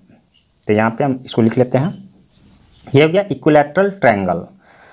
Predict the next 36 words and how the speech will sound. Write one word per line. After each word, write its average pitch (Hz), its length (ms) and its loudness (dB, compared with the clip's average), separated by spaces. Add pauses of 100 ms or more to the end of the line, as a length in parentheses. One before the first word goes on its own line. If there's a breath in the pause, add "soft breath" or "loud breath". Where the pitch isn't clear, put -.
(320 soft breath)
उसके 185 160 0
बाद 185 140 4
यहाँ 170 180 4
पे 175 320 4
नेक्स्ट 139 260 -2
दिया 139 180 4
हुआ 135 140 6
है 135 120 2
डीईएफ़ 131 840 0
with 135 380 0 (600)
measurement, 127 800 2 (440)
यहाँ 113 220 2
पे 123 260 -2
डी 120 240 2
जो 135 140 4
है 139 120 0
वो 147 100 2
नाइंटी 104 280 -2
डिग्री। 92 280 -6 (540 soft breath)
तो 117 60 0
जैसे 127 200 0
कि 165 80 2
हम 156 100 2
बतलाए 156 260 0
थे 165 120 -4
कि 175 120 0 (260)
वन 143 360 2 (120)
एंगल 120 320 2
जो 120 100 0
है, 131 140 0
किसी 160 240 -4
भी 170 80 2
ट्रायंगल 127 320 2
का 127 140 2
वन 127 280 2 (100)
एंगल 123 380 0